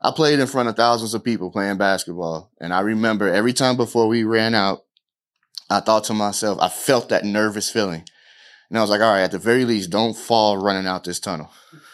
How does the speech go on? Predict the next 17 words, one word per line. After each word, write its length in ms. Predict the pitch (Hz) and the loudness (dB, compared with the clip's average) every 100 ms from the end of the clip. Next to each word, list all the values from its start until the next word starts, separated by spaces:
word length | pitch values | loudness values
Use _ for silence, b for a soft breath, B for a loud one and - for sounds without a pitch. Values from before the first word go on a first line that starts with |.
| B - | B -2
right? 320 | 101 113 131 - b b b b | 2 4 2 -4 b b b b
Because 120 | 131 | -8
you 80 | 127 | 0
don't 200 | 143 135 | 0 2
want 160 | 127 113 | 2 2
that 160 | 110 | 2
embarrassment. 480 | 107 98 107 98 92 | 0 0 0 -2 -6
And 80 | 104 | -2
then 80 | 110 | 0
the 80 | 101 | 0
moment 380 | 98 127 139 135 | 2 4 4 2
that 160 | 110 | 0
you 80 | 117 | 0
get 160 | 110 110 | 0 0
onto 240 | 113 117 | 0 -6
the 80 | 107 | -10
court, 420 | - 139 117 101 | -2 2 2 0